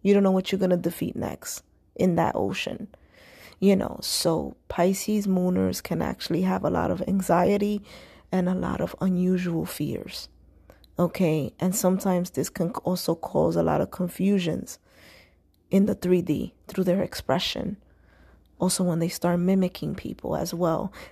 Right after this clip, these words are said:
that can cause a lot of confusions. You know, so they need to learn how to ground themselves. They need to learn how to center themselves. And they need to learn how to just take that isolation seriously, that seclusion seriously.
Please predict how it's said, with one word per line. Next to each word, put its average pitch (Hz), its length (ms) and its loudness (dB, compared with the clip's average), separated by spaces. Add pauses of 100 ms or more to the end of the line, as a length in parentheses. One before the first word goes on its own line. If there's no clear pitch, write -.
(120)
that 196 200 4
can 175 140 -2
cause - 280 -2
a - 60 -4
lot - 160 -4
of - 120 -10
confusions. - 800 -8 (420)
You 185 120 2
know, 180 120 0
so - 160 -2
they 175 120 2
need 208 180 0
to 254 100 -2
learn 233 160 0
how 202 140 -4
to - 100 -4
ground 190 480 0
themselves. 226 420 0
They 190 140 0
need 196 160 0
to 202 80 -2
learn 190 180 2
how 190 140 2
to 190 80 0
center 196 500 0
themselves. 233 560 0 (540)
And 180 140 2
they 180 100 0
need 180 200 -4
to 180 120 0
learn 175 260 0
how 175 140 -4
to 175 120 -2
just 170 400 -6 (1000)
take - 440 0
that 202 300 2 (260)
isolation 185 920 0
seriously, 185 800 -2
that 185 180 -4
seclusion 190 640 -2
seriously. 190 760 -4